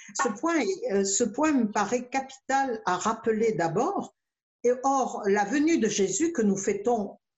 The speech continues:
traditionnellement à la Nativité, bien sûr, à Noël, euh, en fait, euh, Noël n'a aucun sens s'il n'y avait pas eu la conception de Jésus dans le sein de Marie. C'est, c'est une évidence biologique.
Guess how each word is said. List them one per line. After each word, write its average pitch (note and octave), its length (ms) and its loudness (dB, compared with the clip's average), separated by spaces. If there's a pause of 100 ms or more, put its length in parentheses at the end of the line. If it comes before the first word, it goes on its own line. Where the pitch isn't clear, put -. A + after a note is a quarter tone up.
(400)
traditionnellement E3 840 0
à F3 40 0
la D#3 120 -2
Nativité, G#3+ 580 0
bien E3 160 2
sûr, - 240 -2
à C#3+ 60 0
Noël, C4+ 280 0 (800)
euh, E3+ 220 2 (220)
en A3 120 0
fait, G4 460 -2
euh, F#3 420 0
Noël G3+ 320 2
n'a F#3 160 2
aucun F#3 240 -2
sens D4+ 380 0
s'il G3+ 140 2
n'y F#3+ 100 4
avait E3+ 180 0
pas F#3+ 120 -2
eu A3+ 80 -2
la F#3 100 0
conception F#3+ 560 -2
de E3 100 -2
Jésus D#3+ 320 0
dans F#3+ 120 0
le E3+ 80 -2
sein E3+ 140 -2
de D#3 60 2
Marie. G3 320 2
C'est, - 300 -8
c'est D#3+ 240 -2
une F#3+ 120 0
évidence G3+ 480 -2
biologique. F3+ 640 0